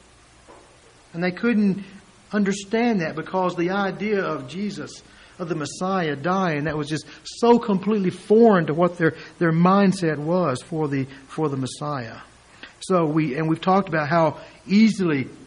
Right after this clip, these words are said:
and readily they have embraced the glory of the coming Messiah. Oh, we can't wait when the Scripture speaks of this glorious King, this one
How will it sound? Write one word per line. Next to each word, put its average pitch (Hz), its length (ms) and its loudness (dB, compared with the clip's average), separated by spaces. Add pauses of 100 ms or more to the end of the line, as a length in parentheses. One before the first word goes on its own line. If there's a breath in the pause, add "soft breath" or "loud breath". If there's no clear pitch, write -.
(600)
and 165 220 -4
readily 202 480 4 (260 loud breath)
they 208 120 0
have 202 180 2
embraced 196 720 2
the 226 80 2
glory 247 480 4
of 247 100 4
the 202 80 4
coming 202 300 2
Messiah. 156 560 -4 (300 loud breath)
Oh, 254 160 6
we 285 120 8
can't 240 380 6
wait 285 340 8
when 233 140 2
the 190 60 2
Scripture 262 420 2
speaks - 400 2
of 220 120 6
this 208 160 4 (300 loud breath)
glorious 262 540 8
King, 277 440 10
this 233 160 4
one 254 240 8